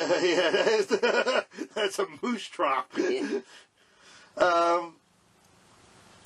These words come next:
Speaker 2: Christo, but
Speaker 1: <laughs> but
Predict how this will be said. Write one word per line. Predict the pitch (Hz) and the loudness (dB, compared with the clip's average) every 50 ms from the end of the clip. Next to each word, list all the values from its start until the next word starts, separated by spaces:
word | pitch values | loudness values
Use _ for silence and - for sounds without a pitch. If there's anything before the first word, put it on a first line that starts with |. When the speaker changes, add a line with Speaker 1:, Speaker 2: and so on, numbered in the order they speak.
| - - - - - - - - - - | -20 -20 -20 -20 -20 -20 -20 -20 0 4
Speaker 2:
Christo, | - 320 311 - - - - - 131 117 110 107 101 - - - | 4 4 4 4 4 4 4 4 2 0 -2 -2 -6 -8 -4 0
but | - 107 104 110 110 - - 240 220 190 170 165 | 2 4 4 4 4 4 4 2 2 2 2 2
Speaker 1:
<laughs> | 165 | 2
but | 170 170 165 156 | 2 0 0 -2